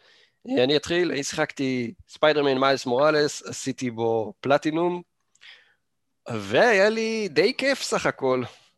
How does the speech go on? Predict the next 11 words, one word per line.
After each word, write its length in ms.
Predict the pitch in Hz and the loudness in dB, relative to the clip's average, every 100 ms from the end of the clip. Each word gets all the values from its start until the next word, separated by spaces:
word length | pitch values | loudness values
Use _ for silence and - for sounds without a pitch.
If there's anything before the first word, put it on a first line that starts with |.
| _ _ _ _ - | _ _ _ _ -16
זה... 280 | 113 110 123 127 131 127 127 127 123 127 123 127 - - | -10 -2 2 2 2 2 0 -2 -6 -6 -8 -10 -10 -4
זה 100 | 147 | -4
ספיידרמן, 600 | - 196 269 247 196 151 - | 2 2 2 0 0 -2 -2
מה... 180 | 139 156 196 196 196 196 196 190 175 185 | 2 2 2 0 -2 -2 -4 -6 -8 -10
מה 120 | 143 139 | -2 2
עוד 160 | 185 | 2
צר-, 240 | - 175 151 | 0 -4 0
מה 100 | 165 | 0
עוד 100 | 196 | 2
צריך 300 | 208 202 202 | 0 0 0
בחיים? 340 | 196 156 160 | 0 2 0